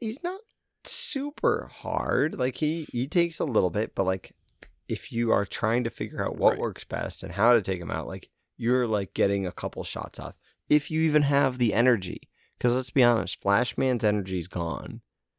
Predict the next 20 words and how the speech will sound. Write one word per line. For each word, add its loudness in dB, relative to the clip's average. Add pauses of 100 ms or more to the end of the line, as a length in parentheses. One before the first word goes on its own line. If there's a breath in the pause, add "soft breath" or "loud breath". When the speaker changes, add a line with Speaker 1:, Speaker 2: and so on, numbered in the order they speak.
(220)
Speaker 2:
Right, -10 (440)
right. -6
Speaker 1:
Right? 2 (840)
And 2
if 0
you 4
weren't 4
careful, 0
Crashman's 0
energy's -4
gone. -8 (1120)
Like, -6
some 2
of 0
this 2
stuff -2
is -6
just 0
Speaker 2:
Yes. -
Speaker 1:
gone. 0